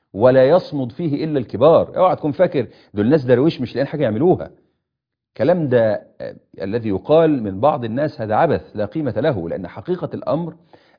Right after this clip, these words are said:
أن نهضة الأمة وقيام الأمة لا يكون إلا بالعلم الشرعي، وعندما يذكر العلم فالمقصد العلم الشرعي الذي يقرب إلى الله سبحانه وتعالى.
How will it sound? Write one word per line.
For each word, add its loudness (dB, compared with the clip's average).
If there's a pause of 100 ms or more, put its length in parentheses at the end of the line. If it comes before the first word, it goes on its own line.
(140)
أن -2
نهضة 0
الأمة -4 (680)
وقيام 2
الأمة -2
لا 4
يكون -2
إلا -4
بالعلم -2
الشرعي، -8 (420)
وعندما 4
يذكر 0
العلم 0
فالمقصد -6
العلم -6
الشرعي -4 (760)
الذي -10
يقرب -2 (960)
إلى -4
الله -2
سبحانه -8
وتعالى. -14